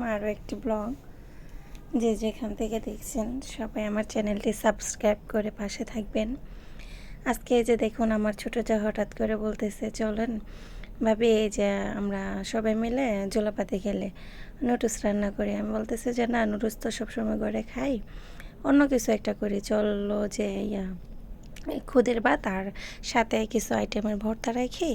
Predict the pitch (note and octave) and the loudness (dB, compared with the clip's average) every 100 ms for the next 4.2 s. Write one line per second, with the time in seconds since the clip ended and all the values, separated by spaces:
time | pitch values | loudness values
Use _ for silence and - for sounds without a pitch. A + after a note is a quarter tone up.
0 | - - - - A#3 G#3+ - G#3 G3+ F#3+ | -2 -10 -6 -2 0 0 0 2 2 2
1 | - G3+ G#3 - G3+ G3 A3 G#3 G3+ G3 | -2 -2 -2 0 0 0 0 2 2 0
2 | F#3+ G3 - - - - - A#3+ A#3+ A#3+ | -2 -6 -6 -12 -12 -12 0 2 4 2
3 | - A3 - - A3+ A3 G#3+ - - A3+ | 0 -2 -4 -4 0 2 0 -2 -2 0
4 | G#3 G3+ | 0 -2